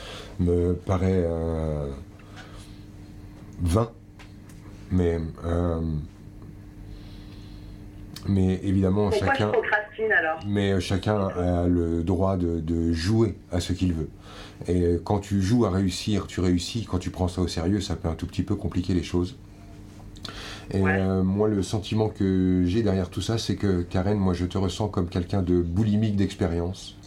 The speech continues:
Speaker 1: C'est-à-dire comme ayant le, le besoin de, d'avancer sur, euh, le plus de fronts possible, comme dans une, euh,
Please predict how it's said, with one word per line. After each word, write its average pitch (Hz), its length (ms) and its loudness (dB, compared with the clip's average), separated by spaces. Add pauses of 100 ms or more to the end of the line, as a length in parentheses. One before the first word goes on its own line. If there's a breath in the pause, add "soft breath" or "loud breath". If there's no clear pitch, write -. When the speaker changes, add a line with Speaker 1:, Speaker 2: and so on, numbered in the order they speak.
(560 loud breath)
Speaker 1:
C'est-à-dire 101 460 0
comme 92 200 2
ayant 92 300 4
le, 85 360 2
le 87 220 4
besoin 101 480 2
de, 85 320 2
d'avancer 95 560 2
sur, 87 280 -2
euh, 82 300 0
le 82 220 2
plus 107 280 0
de 101 100 4
fronts 98 240 0
possible, 95 520 2
comme 95 280 2
dans 87 160 2
une, 87 260 4
euh, 82 220 2